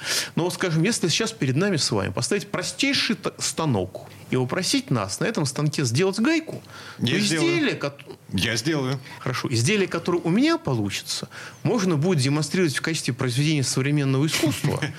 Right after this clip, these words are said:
Speaker 2: <laughs>
Speaker 1: да, вместо этой, так сказать, большой какашки, которая у нас стоит в центре Москвы. Но нельзя будет применить ни в каких разумных целях, потому что требует обучения, требует времени. Вот на то время,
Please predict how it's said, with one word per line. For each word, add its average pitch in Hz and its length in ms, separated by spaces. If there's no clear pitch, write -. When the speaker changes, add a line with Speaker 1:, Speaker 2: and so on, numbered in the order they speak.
Speaker 2:
<laughs> - 260
Speaker 1:
да, 220 160
вместо 151 400
этой, 131 280
так 113 160
сказать, 107 340
большой 127 340
какашки, 131 440
которая 113 340
у - 20
нас 95 140
стоит 107 240
в - 40
центре 95 380
Москвы. 98 420
Но 160 460
нельзя 156 680
будет 143 280
применить 147 440
ни 117 60
в - 40
каких - 360
разумных 120 400
целях, 117 320
потому - 140
что - 120
требует 240 360
обучения, 98 1080
требует 202 500
времени. 98 400
Вот 131 220
на 135 160
то 277 480
время, 147 640